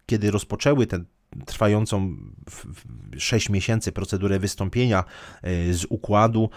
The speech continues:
mm, tak naprawdę zrealizowały swoje ostrzeżenie z grudnia dwa tysiące osiemnastego roku, mm, które właśnie także administracja Trumpa wystosowała wobec Federacji Rosyjskiej, zarzucając Rosji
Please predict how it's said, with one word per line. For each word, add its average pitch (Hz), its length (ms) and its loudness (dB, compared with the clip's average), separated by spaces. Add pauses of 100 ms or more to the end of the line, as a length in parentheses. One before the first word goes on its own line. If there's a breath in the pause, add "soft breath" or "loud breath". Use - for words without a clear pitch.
(240 loud breath)
mm, 90 300 -2
tak - 180 -2
naprawdę 95 460 0 (680)
zrealizowały 95 680 2
swoje 92 320 -4
ostrzeżenie 92 640 -2
z 80 40 -6
grudnia 92 320 0
dwa 82 140 -2
tysiące 85 360 -6
osiemnastego 85 680 -4
roku, 87 340 -2 (380 loud breath)
mm, 82 140 -4
które 85 260 -4
właśnie 85 320 -2
także 85 300 -4
administracja 82 560 -6
Trumpa 87 340 -4
wystosowała 104 580 0
wobec 98 280 -2
Federacji 95 460 -2
Rosyjskiej, 92 680 -4 (320 loud breath)
zarzucając 101 720 4
Rosji 87 460 -4